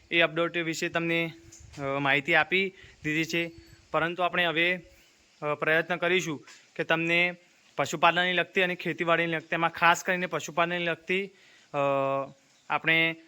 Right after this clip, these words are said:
ઘરેલું ઉપચાર શું કરી શકીએ, એની રો-, રોજે રોજ નવી ને નવી અપડેટો આપતા રહીશું, બરાબર. તો મિત્રો, વરસાદની ઋતુ દરમિયાન પશુપાલનને મેનેજ કરવું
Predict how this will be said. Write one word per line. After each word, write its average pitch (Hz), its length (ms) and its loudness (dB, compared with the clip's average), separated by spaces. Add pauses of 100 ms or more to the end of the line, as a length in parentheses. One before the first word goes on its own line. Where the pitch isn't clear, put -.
(120)
ઘરેલું 156 360 0
ઉપચાર 175 220 4
શું 180 180 -4
કરી 175 200 2
શકીએ, 180 540 -2 (220)
એની 151 160 0
રો-, 139 600 -8
રોજે 143 300 -2
રોજ 175 280 0 (120)
નવી 151 240 -6
ને 170 100 -6
નવી 160 220 -6
અપડેટો 156 540 -6 (300)
આપતા 180 460 2 (520)
રહીશું, 160 440 -2 (440)
બરાબર. 175 420 0 (1500)
તો 170 80 2
મિત્રો, 185 500 6 (480)
વરસાદની 170 440 4
ઋતુ 170 260 -4
દરમિયાન 170 600 4 (300)
પશુપાલનને 165 600 2
મેનેજ 160 340 0
કરવું 170 360 -4